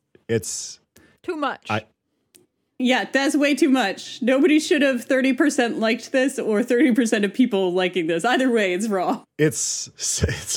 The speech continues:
Speaker 1: it's, it's baffling. We'll never know.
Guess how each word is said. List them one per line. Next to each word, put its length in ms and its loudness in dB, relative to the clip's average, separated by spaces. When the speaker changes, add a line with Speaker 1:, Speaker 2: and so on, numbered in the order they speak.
Speaker 1:
it's, 320 -16
it's 240 -4
baffling. 520 0
We'll 120 6
never 260 4
know. 260 2